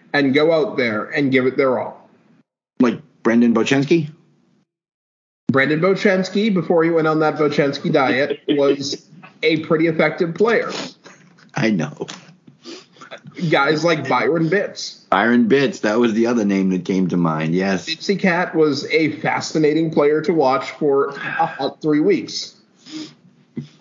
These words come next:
Speaker 1: Gemel Smith played,
Speaker 2: Cup
Speaker 1: like,
Speaker 2: of co-,
Speaker 1: three games.
Speaker 2: well, he had a cup of coffee, like, three games worth, yeah.
Speaker 1: Yep. Played his, played, uh, to the best of his abi-, ability.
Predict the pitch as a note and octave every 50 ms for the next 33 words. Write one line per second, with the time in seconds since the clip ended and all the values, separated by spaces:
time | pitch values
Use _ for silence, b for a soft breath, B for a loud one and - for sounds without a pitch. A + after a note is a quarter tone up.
0 | - - _ - B2 A2+ C#3+ B2+ B2+ C3+ C#3+ C#3 - - A3+ B3 G#3+ D#3 A#2+ -
1 | - - - _ _ _ _ - - _ _ _ _ _ _ _ _ _ _ _
2 | _ _ _ _ _ _ _ _ - - C3 C3+ D3 D3+ D#3 E3 E3+ D#3+ E3 E3
3 | - - F3+ G#3+ A3+ A3+ G#3 G3+ G#3+ G#3+ G3 - - - - _ _ _ _ _
4 | _ - A2+ G2+ - A#2 A#2 A2 G2 F#2 D#2+ - E2 D2+ E2 D#2+ - D#2+ D2+ -
5 | D2+ D#2 E2 E2 D#2 D2+ D2+ D2 - - - E2 D#2+ D2+ C#2+ D#2 D2+ D#2 D#2 D2
6 | D2 D#2 E2 D#2+ - F2 E2+ E2 - - _ - _ - - G#3+ A3+ A#3 A#3+ -
7 | - _ _ _ _ _ _ - - - _ _ _ - - E3+ F3 F3+ F#3 F3+
8 | F#3 E3 D#3+ D#3+ - - - _ _ - F#3+ F3 F3+ F#3+ F#3+ E3+ D#3 - - D#3
9 | D#3+ E3 E3 E3 E3 D#3+ D#3+ F3 E3 D#3 E3 D#3+ D#3+ - - E3+ E3 D#3 D#3 D3+
10 | D3+ D#3 D#3 C#3+ - C#3+ D3+ D#3 D#3 E3+ E3+ D#3+ D#3 C3+ A#2+ A2 G#2 G#2 G#2+